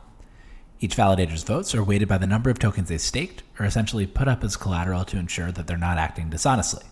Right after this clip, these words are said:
If they validate correctly, they earn rewards in the form of more tokens. If they behave dishonestly and try to push through inaccurate blocks, they lose their stake. There's game theory at play here.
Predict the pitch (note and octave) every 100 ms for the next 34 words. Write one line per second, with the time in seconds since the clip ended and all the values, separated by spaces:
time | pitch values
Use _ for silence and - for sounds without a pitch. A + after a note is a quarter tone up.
0 | - - - - - - - - F#2 F2
1 | D#2+ - G#2+ D#3+ - G#3 - - G2 G2
2 | A2 F2+ E2 E2+ G2+ F2+ F2 E2 E2 F2
3 | D#2+ D3 - - - - - - - -
4 | - - - E2+ E2 D#2 - F2 F#3 D#3
5 | - G2+ F#2+ G#2+ - A2 G#2 F2+ G2+ F2+
6 | - F#2+ F#2 F2 E2+ - E2 - G2 B2
7 | - - - F2+ E2+ F2+ D#2+ C#2+ - C#3+
8 | - - - - - - - - - -
9 | G2+ - D#3+ D3 E2+ C#2 - D2+ D2+